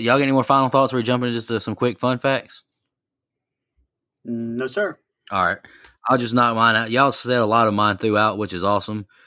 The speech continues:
Speaker 1: I just got three of 'em from I M D B. At eight minutes, the carousel trap is the longest trap in the series.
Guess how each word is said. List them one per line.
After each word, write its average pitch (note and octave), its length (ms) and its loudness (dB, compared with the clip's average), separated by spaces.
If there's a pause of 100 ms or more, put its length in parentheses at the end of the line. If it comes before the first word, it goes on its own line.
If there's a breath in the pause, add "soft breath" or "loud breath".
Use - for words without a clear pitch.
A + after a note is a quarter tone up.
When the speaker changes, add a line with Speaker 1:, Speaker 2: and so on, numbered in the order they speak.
(120 soft breath)
Speaker 1:
I A2 100 0
just A2+ 140 -2
got G2+ 220 0
three G#2+ 240 2
of G#2 100 2
'em F#2+ 40 -6
from F#2+ 140 -6
I G2+ 180 2
M G2 100 -2
D G#2 140 0
B. G#2 320 0 (640 soft breath)
At A2 160 0
eight C3 200 2
minutes, B2+ 320 2
the G2+ 120 -2
carousel A2+ 540 2
trap G#2+ 300 0
is G2 140 -4
the F#2 100 -4
longest G#2 400 0
trap G#2+ 260 0
in G2 80 -4
the F2+ 80 -4
series. A2 640 -2